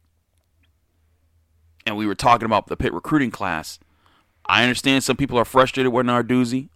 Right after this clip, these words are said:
I understand some people are frustrated, like, when he says things like that or just tweets things like that.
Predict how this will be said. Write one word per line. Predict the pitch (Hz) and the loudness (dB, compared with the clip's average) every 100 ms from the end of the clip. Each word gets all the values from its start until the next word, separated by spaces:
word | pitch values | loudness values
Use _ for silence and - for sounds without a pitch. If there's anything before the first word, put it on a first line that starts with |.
| - | -6
I | 98 107 | -2 -2
understand | 110 - 123 117 113 107 - _ _ _ _ | -2 -2 0 2 0 -2 -8 _ _ _ _
some | - 107 | -14 -10
people | 110 101 | -6 -4
are | |
frustrated, | 95 127 117 127 117 107 | -2 -2 -2 -2 -2 -2
like, | 95 | -4
when | 85 | -6
he | 82 | -8
says | - 139 117 | 0 0 0
things | 139 127 123 | -4 -2 -2
like | 120 | -4
that | - 120 117 - _ _ _ _ _ _ _ _ _ _ - | -2 0 0 -4 _ _ _ _ _ _ _ _ _ _ -16
or | 98 | -14
just | 92 - | -14 -14
tweets | - 139 127 | -6 -6 -6
things | - 127 117 | -4 -2 0
like | 117 110 | 0 0
that. | - 110 107 | 2 2 2